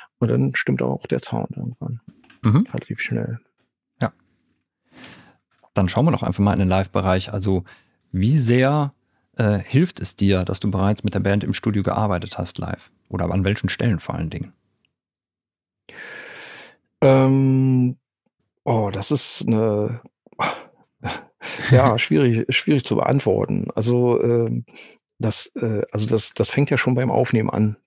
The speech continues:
Speaker 2: Mhm.
Speaker 1: Also jetzt, äh, du arbeitest mit einer Band zusammen und, und dann siehst du halt schon, ja, ich brauch mehr Bassdrum oder, äh, äh, die Snare kannst du, äh, leiser machen oder nimm doch mal da das und das runter. Und dann weißt du schon ganz genau, okay, er hört das so, er mag das so,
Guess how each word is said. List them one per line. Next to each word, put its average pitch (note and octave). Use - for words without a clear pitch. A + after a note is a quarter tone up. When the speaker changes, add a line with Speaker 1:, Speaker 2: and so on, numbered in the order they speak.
Speaker 2:
Mhm. G#2+
Speaker 1:
Also G#2+
jetzt, F#2
äh, G#2
du A#2+
arbeitest C3+
mit B2+
einer G2+
Band A2+
zusammen A2
und, B2
und G2+
dann F#2+
siehst A2
du G#2
halt G#2+
schon, G#2+
ja, C3
ich C#3
brauch B2
mehr A#2
Bassdrum A#2+
oder, G#2
äh, G2
äh, F#2+
die G2+
Snare A2
kannst -
du, A#2+
äh, G#2
leiser G2+
machen A#2+
oder G#2
nimm G#2+
doch G2+
mal G2+
da G2+
das -
und G2+
das B2
runter. C3+
Und B2
dann G#2
weißt G2
du D3
schon B2
ganz G#2+
genau, A#2+
okay, E3+
er A2
hört A#2+
das A#2+
so, D#3+
er A2+
mag A2+
das -
so, F#3+